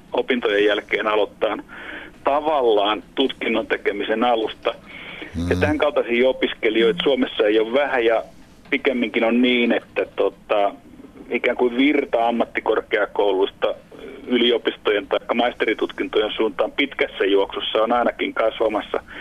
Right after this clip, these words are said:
Speaker 1: Ja tänne meidän pitäisi saada niin kuin toimivat käytännöt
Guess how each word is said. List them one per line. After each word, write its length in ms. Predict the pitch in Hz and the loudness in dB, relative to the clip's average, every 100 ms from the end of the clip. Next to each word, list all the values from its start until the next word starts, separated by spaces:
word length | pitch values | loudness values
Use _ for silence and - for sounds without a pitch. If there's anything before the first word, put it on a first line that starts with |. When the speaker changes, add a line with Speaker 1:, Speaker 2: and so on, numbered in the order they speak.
| - - - - | -12 -10 -10 -6
Speaker 1:
Ja 80 | - | -2
tänne 300 | - 147 151 | 0 0 0
meidän 320 | 147 131 113 | 2 2 2
pitäisi 280 | 107 - 110 - | 0 -2 -2 0
saada 260 | 107 107 | 0 2
niin 200 | 107 107 | 0 -2
kuin 240 | - 113 107 - - | -2 -4 -4 -8 0
toimivat 500 | 143 135 123 117 - | 2 4 2 0 0
käytännöt 600 | 131 127 123 117 113 101 | 0 2 2 0 -2 -4